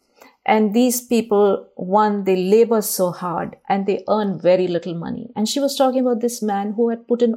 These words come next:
all his savings, whatever he had, to save whoever he could. So that's the other side of humanity that you see.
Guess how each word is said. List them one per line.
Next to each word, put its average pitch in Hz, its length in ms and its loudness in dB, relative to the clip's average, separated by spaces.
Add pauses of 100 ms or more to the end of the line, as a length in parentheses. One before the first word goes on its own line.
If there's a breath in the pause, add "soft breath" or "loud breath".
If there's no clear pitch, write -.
all 302 280 4
his 320 220 2
savings, 214 440 2
whatever 190 380 -2
he 190 180 -4
had, - 320 -8 (380 soft breath)
to 240 100 2
save 208 380 2
whoever 180 380 2
he 170 140 -8
could. - 320 -12 (680 soft breath)
So 269 720 2
that's 269 500 2
the 269 200 2
other 240 200 4
side 202 340 2
of 180 140 0
humanity 160 640 -6
that - 260 -12
you - 100 -12
see. - 320 -14